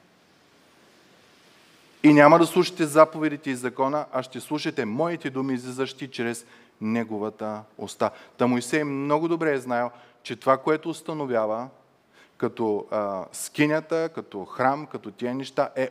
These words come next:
образец на реалността. Какво означава всичко това? Това е, ам, образ на, на моята длан.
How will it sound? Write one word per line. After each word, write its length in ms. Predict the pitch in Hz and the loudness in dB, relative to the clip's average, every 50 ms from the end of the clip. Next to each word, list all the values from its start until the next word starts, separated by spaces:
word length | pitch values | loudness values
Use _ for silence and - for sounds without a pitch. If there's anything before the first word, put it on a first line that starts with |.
| - - | -4 -4
образец 800 | 123 120 110 101 104 104 98 85 98 123 147 - - - - - _ _ _ _ _ _ _ | -4 -4 -2 -4 -6 -6 -6 -6 -8 -8 -8 -8 -10 -16 -18 -18 _ _ _ _ _ _ _
на 560 | 110 107 113 120 123 120 120 120 120 117 117 117 - - - | -8 -4 -2 -2 -2 -2 -2 -4 -6 -6 -10 -12 -16 -16 -12
реалността. 640 | 113 107 107 104 101 101 101 - - - - 104 - - - - - - - | -8 -8 -6 -6 -8 -8 -10 -12 -10 -8 -8 -8 -8 -10 -16 -20 -20 -20 -8
Какво 280 | - 202 - - 220 214 | -6 -4 6 8 8 8
означава 480 | 185 165 170 151 139 175 165 160 151 139 | 8 6 2 -2 0 2 4 4 2 2
всичко 380 | - - 147 139 - - 135 | -2 -8 -12 -12 -10 -10 -12
това? 240 | 120 - 135 127 120 - - - - - _ _ - - _ _ _ _ _ _ - | -4 0 0 0 0 -2 -8 -20 -20 -20 _ _ -20 -20 _ _ _ _ _ _ 4
Това 240 | - 185 202 202 | 6 8 8 10
е, 280 | 196 196 190 196 185 - - - - - _ _ - - - _ _ _ _ _ _ - | 8 6 4 2 0 -2 -6 -14 -20 -20 _ _ -20 -20 -20 _ _ _ _ _ _ -4
ам, 440 | 127 135 131 127 127 123 117 110 - - - - - _ _ _ _ _ _ _ _ _ _ _ _ _ _ - _ - - - - _ _ _ _ _ _ _ _ _ _ _ _ _ _ _ _ _ _ _ _ _ _ _ _ - - - | -2 0 0 0 -2 -4 -6 -8 -12 -18 -20 -20 -20 _ _ _ _ _ _ _ _ _ _ _ _ _ _ -20 _ -20 -20 -20 -20 _ _ _ _ _ _ _ _ _ _ _ _ _ _ _ _ _ _ _ _ _ _ _ _ -2 4 6
образ 500 | 160 156 123 135 135 170 170 - - 147 | 6 6 6 6 4 4 4 0 -4 -2
на, 340 | 139 139 135 131 120 107 - - - _ _ _ _ _ _ _ _ _ _ _ _ _ _ _ _ 120 | 0 0 2 0 0 -2 -6 -10 -18 _ _ _ _ _ _ _ _ _ _ _ _ _ _ _ _ -4
на 100 | 131 127 | 0 0
моята 340 | 127 123 117 113 - 113 | 2 2 0 0 -4 -6
длан. 320 | 104 101 107 101 90 87 | -4 -2 -2 -2 -2 -6